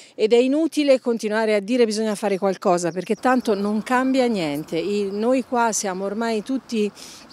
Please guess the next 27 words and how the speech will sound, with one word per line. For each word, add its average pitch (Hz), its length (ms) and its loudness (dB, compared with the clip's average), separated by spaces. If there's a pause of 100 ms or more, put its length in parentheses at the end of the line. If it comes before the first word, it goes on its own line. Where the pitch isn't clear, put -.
(800)
disperati, 220 800 4
non 202 140 -4
sappiamo 247 460 2
più 247 200 4
veramente 240 400 2
a 226 60 4
chi 247 240 0
doverci 233 480 4
rivolgere, 165 680 0
è 220 140 2
una 240 180 0
cosa 302 360 4
vergognosa. 247 840 0
Io 247 280 6
ho 226 100 6
visto 220 420 2
fare 220 380 2
scambi 247 560 2
di 208 120 -4
droga 220 460 2
e 208 160 0
di 196 140 -8
soldi. 208 680 -2
L'altra 240 320 0
sera 302 260 2
io 214 280 4
ero, 208 360 -2